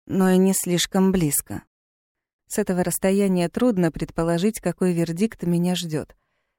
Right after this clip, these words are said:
Вместо ответа мужчина откладывает телефон на кофейный столик, подходит ближе и, заправив за ухо прядь моих волос, произносит: «Адриан».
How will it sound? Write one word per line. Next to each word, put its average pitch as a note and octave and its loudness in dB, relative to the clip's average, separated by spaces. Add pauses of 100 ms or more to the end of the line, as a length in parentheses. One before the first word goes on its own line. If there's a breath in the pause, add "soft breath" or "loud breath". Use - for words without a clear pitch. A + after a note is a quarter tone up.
Вместо G#3 2
ответа A3+ 0
мужчина G3 0
откладывает F#3 -2
телефон F3 -2
на F3 -2
кофейный E3+ -2
столик, A3 -2 (360)
подходит F#3+ 0
ближе G3 2
и, E3+ 0
заправив F3 0
за F3+ 0
ухо F#3 -2
прядь F#3 -4
моих E3+ -2
волос, F3 -2
произносит: F3 -4 (1160)
«Адриан». E3+ 0